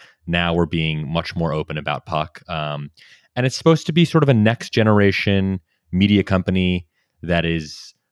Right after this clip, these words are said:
kind of run by a group of a dozen journalists, other folks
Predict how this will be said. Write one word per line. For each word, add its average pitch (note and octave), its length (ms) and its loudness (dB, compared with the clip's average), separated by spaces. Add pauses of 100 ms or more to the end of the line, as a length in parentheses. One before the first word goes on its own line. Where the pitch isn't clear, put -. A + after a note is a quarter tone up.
(100)
kind F2+ 160 -4
of D#2+ 120 -4
run F2 460 0
by E2+ 640 0 (100)
a F2+ 120 -8
group F2 320 -2
of E2 360 -4
a F#2+ 100 -8
dozen F2 440 -2
journalists, E2 880 -8 (300)
other F2 240 -8
folks - 640 -8